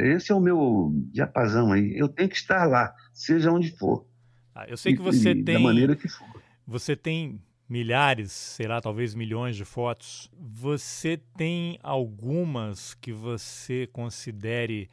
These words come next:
Speaker 2: que são, talvez não esteticamente a que cons-, você considere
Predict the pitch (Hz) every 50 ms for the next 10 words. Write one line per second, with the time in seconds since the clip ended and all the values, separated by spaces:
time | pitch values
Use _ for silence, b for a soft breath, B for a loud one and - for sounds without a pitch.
0 | b b - 120 110 - - - - - 123 120 120 120 117 117 113 110 107 104
1 | 98 95 95 95 107 - _ _ _ _ - 196 196 233 254 226 202 208 226 240
2 | 226 - - - 185 180 - - 180 156 139 147 151 151 - - - 135 123 -
3 | - 117 110 - - - 107 - - 127 113 - - - 127 - 127 113 113 110
4 | - 127 - 123 113 - 127 110 120 120 120 113 113 104